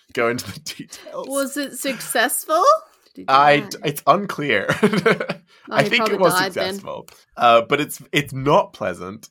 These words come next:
Speaker 1: Um, I don't know if I wanna cut this out.
Speaker 2: I had a friend who just had to have gallstone surgery, actually.
Speaker 1: But in the,
Speaker 2: Such a
Speaker 1: in, in, in this time, in, in, you know,
Speaker 2: Yeah, what did
Speaker 1: late
Speaker 2: they
Speaker 1: medieval, early
Speaker 2: do?
Speaker 1: modern period,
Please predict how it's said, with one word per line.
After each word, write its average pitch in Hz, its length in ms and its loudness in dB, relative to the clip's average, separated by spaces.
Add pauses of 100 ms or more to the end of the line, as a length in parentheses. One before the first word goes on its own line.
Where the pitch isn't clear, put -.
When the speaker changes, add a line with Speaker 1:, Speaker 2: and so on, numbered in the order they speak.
Speaker 1:
Um, 95 500 2 (260)
I 127 60 4
don't 143 140 4
know 143 40 -2
if 131 80 -4
I 127 60 8
wanna 110 200 2
cut 107 200 -6
this - 140 -12
out. 92 260 -2 (200)
Speaker 2:
I 226 80 2
had 247 100 0
a 302 40 -6
friend 247 300 0
who 302 100 -2
just - 300 -4
had 220 160 -8
to 262 60 -10
have 196 180 -8
gallstone 185 600 -8
surgery, 175 420 -12
actually. 180 640 -16
Speaker 1:
But 131 300 -2
in 127 180 -2
the, 117 240 0
Speaker 2:
Such - 180 -20
a 139 60 -6
Speaker 1:
in, 117 220 -6 (100)
in, 113 380 -6
in 113 160 -8
this 143 240 -4
time, 87 340 -8
in, 95 520 -12 (100)
in, 104 200 -12
you 190 180 -8
know, 190 40 -8
Speaker 2:
Yeah, 190 600 -6
what 190 180 -16
did 226 60 -8
Speaker 1:
late 226 80 -2
Speaker 2:
they 208 100 -4
Speaker 1:
medieval, 104 360 -4
early 95 220 -4
Speaker 2:
do? 92 60 -8
Speaker 1:
modern 107 320 -6
period, 92 560 -12